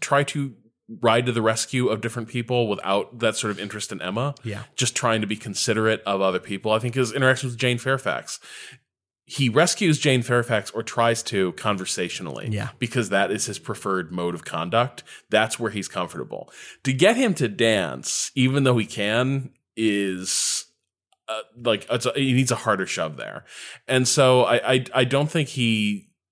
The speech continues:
Speaker 1: I don't think it necessarily betrays an indifference to Harriet, that his motivation is Emma. It's more, that's what it took. It's, it's those two concerns, his sympathy for Harriet and his, uh,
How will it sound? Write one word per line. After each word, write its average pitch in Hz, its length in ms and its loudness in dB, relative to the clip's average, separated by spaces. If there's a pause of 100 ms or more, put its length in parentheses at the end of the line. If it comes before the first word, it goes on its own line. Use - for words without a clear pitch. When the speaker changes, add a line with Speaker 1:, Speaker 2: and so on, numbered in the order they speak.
(160)
Speaker 1:
I 139 80 4
don't 196 120 4
think 202 100 0
it 175 40 2
necessarily 147 360 2
betrays 117 380 0
an 107 80 -8
indifference 107 500 -2
to 87 80 -12
Harriet, 98 560 0
that 104 220 -2
his 104 120 -8
motivation 104 480 0
is 98 120 -4
Emma. 107 340 2
It's 95 160 -4
more, 104 500 4 (720)
that's 123 360 2
what 131 100 4
it 110 80 0 (360)
took. 110 360 2
It's, 113 220 -2
it's 123 260 -2
those 117 220 0
two - 280 0
concerns, 104 540 -2
his 98 140 -2
sympathy 107 360 0
for 98 200 -4
Harriet 98 500 0 (400)
and 113 380 2
his, 101 800 0
uh, 92 440 0